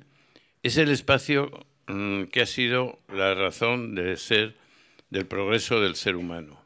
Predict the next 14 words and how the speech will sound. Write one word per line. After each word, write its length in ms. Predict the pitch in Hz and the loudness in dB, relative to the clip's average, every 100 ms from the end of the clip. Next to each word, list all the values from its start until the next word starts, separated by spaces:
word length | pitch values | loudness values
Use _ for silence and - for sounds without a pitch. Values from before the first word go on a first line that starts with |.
| _ | _
porque 420 | 95 92 123 131 | -10 -2 2 2
es 160 | 143 135 | 2 -2
el 140 | 110 | -2
espacio 500 | 92 - 117 - 101 | -4 -4 -4 -2 -4
público. 600 | - 95 76 80 - - _ _ _ _ _ - - | -4 -6 -8 -16 -20 -20 _ _ _ _ _ -20 -20
O 40 | - | -4
sea, 160 | 104 | -2
en 60 | 98 | 2
realidad 460 | 104 110 127 147 135 | 4 4 2 2 2
el 120 | 123 | 4
hombre 360 | 131 123 120 - | 2 2 -2 0
ha, 420 | - 113 113 104 98 92 - | 6 6 6 4 0 -2 -2
ha 420 | 95 98 92 87 80 - - | 0 0 -2 -4 -8 -12 -12
avanzado 680 | - 113 123 98 - 117 135 | -2 2 2 0 0 0 0